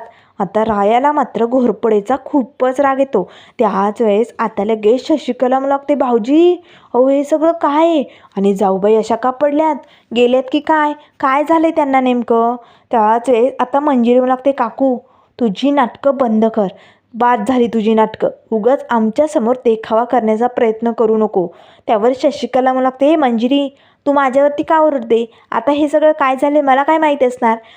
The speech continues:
तेवढ्यात रुजिदा म्हणू लागते, "बाद झालं मम्मी. अगं किती खोटं बोलशील? हे सगळं तू केलंय हं, एवढं लक्षात ठेव." असे आता रुजिदा खडसावूनच शशिकलाला म्हणू लागते.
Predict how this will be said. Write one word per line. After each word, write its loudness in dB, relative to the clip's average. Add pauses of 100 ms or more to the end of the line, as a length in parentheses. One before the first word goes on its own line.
(200)
तेवढ्यात 2
रुजिदा 0
म्हणू -2
लागते, 0
"बाद -4
झालं 0
मम्मी. -2 (380)
अगं 2
किती 0
खोटं -2
बोलशील? 2 (380)
हे 2
सगळं 0 (160)
तू 2
केलंय 0
हं, -2 (140)
एवढं 2
लक्षात -2
ठेव." -2 (340)
असे -2
आता 0
रुजिदा 0 (120)
खडसावूनच 0
शशिकलाला -2
म्हणू 0
लागते. -4